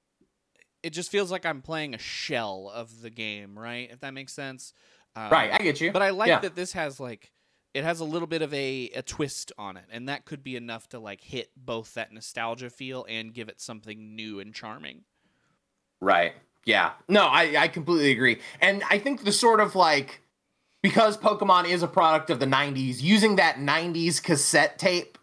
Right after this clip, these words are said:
Speaker 2: twist,
Speaker 1: Yeah.
Speaker 2: right, is, is, like, a brilliant way to, like, twist that sort of nineties nostalgia for both Pokemon and for,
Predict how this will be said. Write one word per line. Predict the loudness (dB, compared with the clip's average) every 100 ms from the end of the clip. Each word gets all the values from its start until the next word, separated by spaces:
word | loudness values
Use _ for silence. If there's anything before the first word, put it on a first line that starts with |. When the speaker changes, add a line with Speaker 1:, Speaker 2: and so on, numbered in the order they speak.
| _
Speaker 2:
twist, | 0 4 4 4 0 -2 -10 _ _
Speaker 1:
Yeah. | -12 -8 0
Speaker 2:
right, | 4 4 2 -2 -8 _ _ _ 2
is, | 6 6 4 2 2
is, | 4
like, | 4 4
a | 0
brilliant | 4 6 6 4 2
way | 4 4 4
to, | 4
like, | 6 4 0 -10 _ _ -10
twist | 2 4 4 2
that | 2
sort | 0 0 0
of | 2
nineties | 0 0 -4 -6 -6
nostalgia | -8 0 2 2 0 0 2 0 -2 _ _ _
for | 2 6 4
both | 4 2 2 0
Pokemon | 0 0 2 4 4 2 0
and | -2 -2 -2
for, | -2 0 4 4 4 0